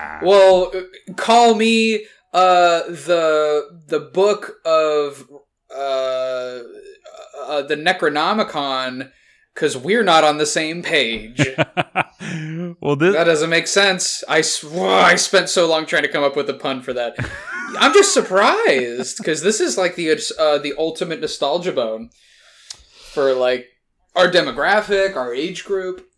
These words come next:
Speaker 2: Yeah, I don't know. I just couldn't.
Speaker 1: I mean, I think it's, it's very clear at this point that, like, I had a very different reaction to it, which is why I'm so interested in yours. Uh, but yeah, no, I, I definitely got triggered by this movie.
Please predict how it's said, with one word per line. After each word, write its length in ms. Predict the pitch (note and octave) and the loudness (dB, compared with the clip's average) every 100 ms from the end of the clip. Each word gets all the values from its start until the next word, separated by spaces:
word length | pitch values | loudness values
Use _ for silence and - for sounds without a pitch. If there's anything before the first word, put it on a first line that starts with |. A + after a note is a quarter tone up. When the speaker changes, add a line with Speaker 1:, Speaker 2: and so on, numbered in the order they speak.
| _ - | _ -10
Speaker 2:
Yeah, 200 | G#2+ G3 | -4 -4
I 100 | C#4 | -4
don't 200 | A#3 A3+ | -6 -4
know. 260 | C#4 G3+ - | -4 -4 -4
I 100 | A#2 | -4
just 180 | A#2 - | -4 0
couldn't. 380 | C#3 C#3 - - | 0 0 -6 -6
Speaker 1:
I 80 | E3+ | -2
mean, 120 | F3+ | 2
I 60 | |
think 140 | F3 F#3 | 2 0
it's, 180 | F3 - - _ - | -2 -8 -20 _ -4
it's 200 | F3 D#3+ | -4 0
very 260 | E3 F3 | 2 2
clear 300 | F3 E3 D#3+ | 0 0 2
at 100 | E3+ | 2
this 140 | D#3+ - | 0 -4
point 320 | - A#2 A#2 | -6 -8 -4
that, 180 | B2 A#2+ | -4 -4
like, 160 | A#2+ A2+ | -6 -4
I 120 | A2+ | -4
had 160 | B2+ B2 | -4 -4
a 40 | |
very 260 | A#2+ A2+ G#2+ | -2 -4 -2
different 340 | G3+ A3+ F3+ | -4 -2 -4
reaction 480 | B2+ A2+ A2 - A#2 | -2 -2 -4 -8 -10
to 180 | A#2+ A2 | -6 -6
it, 200 | G#2+ A2 - _ _ _ _ | -6 -10 -18 _ _ _ _
which 220 | D3 C3 | -4 -2
is 420 | C3 A#2+ - - _ _ _ _ _ _ | -4 -6 -12 -18 _ _ _ _ _ _
why 220 | C#3 D#3 | -4 -2
I'm 100 | D#3 | -2
so 160 | C#3 C3+ | -4 -6
interested 340 | C3+ B2+ - | -6 -10 -12
in 80 | A2+ | -10
yours. 580 | B2 D3 A#2+ A2+ - - - | -8 -6 -6 -8 -14 -18 -10
Uh, 300 | A#2 A2+ A#2 - | -8 -6 -6 -6
but 300 | A#2+ A#2 - | -6 -4 0
yeah, 180 | D4 G#3+ | 2 4
no, 160 | B3+ | 4
I, 380 | E3+ A3+ - - - - - _ _ | 6 6 4 0 -8 -14 -20 _ _
I 160 | C3 G#3 | 0 2
definitely 760 | D3 G3 G3+ D#3 A#2+ A#2 A2+ - _ _ _ _ _ _ _ _ _ | 4 2 2 -2 -2 -2 -4 -10 _ _ _ _ _ _ _ _ _
got 200 | C#3+ C#3 | 0 0
triggered 300 | - A3+ D4+ | 2 2 4
by 120 | C3 | 2
this 200 | A2+ A2 A#2 | 0 -2 -6
movie. 420 | G#2 G#2+ G2+ | -10 -12 -16